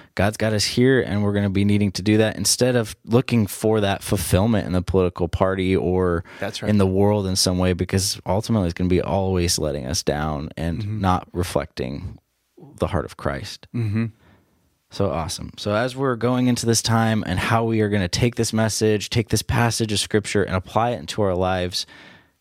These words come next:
Speaker 1: got a couple questions for you. The first of which is,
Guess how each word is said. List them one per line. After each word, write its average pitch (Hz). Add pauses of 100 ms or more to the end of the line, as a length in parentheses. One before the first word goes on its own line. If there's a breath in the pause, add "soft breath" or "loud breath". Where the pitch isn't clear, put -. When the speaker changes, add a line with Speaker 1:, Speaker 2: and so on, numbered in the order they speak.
(140)
Speaker 1:
got 120
a 117
couple 107
questions -
for -
you. - (320)
The 98
first 151
of 120
which 104
is, -